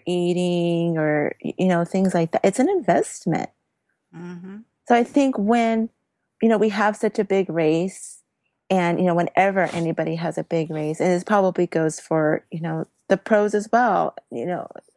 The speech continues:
Speaker 1: y-, y-, you put so much time and effort into training and you want to finish it no matter what. So that's where that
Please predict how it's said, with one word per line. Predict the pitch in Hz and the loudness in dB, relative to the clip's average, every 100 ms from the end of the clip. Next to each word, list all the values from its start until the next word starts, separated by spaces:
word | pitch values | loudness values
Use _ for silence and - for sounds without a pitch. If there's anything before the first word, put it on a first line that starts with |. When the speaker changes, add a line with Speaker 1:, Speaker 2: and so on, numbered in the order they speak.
| - - - _ _ - | -20 -20 -20 _ _ -12
Speaker 1:
y-, | - | -8
y-, | 156 - | -8 -2
you | 214 | -2
put | 202 - 262 - | -2 0 0 0
so | 240 220 | 0 0
much | 208 - | -2 -4
time | - 185 180 | -4 -2 -2
and | - | 0
effort | 170 - 170 - | -2 0 -2 -2
into | 170 - | -4 -6
training | 175 - 156 156 156 | -10 -6 -4 -4 -2
and | 170 | -2
you | 175 170 175 | 0 -2 -2
want | 160 156 - | 0 0 -2
to | - | -8
finish | 175 - 151 156 | -10 -6 -4 -2
it | 160 - | -4 -2
no | 160 151 | -4 -2
matter | 151 147 147 | -2 0 0
what. | 143 147 - - - | 0 -2 -4 -18 -4
So | - 196 | 2 2
that's | 185 170 - 190 | 2 -2 -6 -4
where | 185 175 | -2 0
that | 170 160 | 0 -2